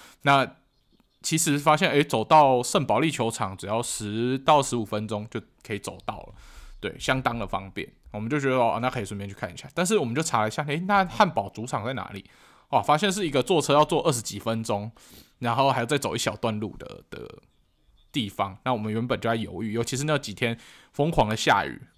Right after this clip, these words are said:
我们就觉得有点懒得去了。但是不，算是幸运的是，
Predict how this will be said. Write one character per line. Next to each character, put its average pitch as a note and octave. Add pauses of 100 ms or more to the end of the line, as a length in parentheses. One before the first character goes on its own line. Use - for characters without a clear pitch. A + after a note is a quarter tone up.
我 G#2+
们 A2+
就 C#3+
觉 B2+
得 A#2
有 A2+
点 A#2+
懒 G2+
得 F#2+
去 A2
了。 A2+ (460)
但 D#3+
是 D#3+ (380)
不， D3 (340)
算 F3+
是 E3 (300)
幸 G#3
运 F3+
的 G#2+
是， G#2+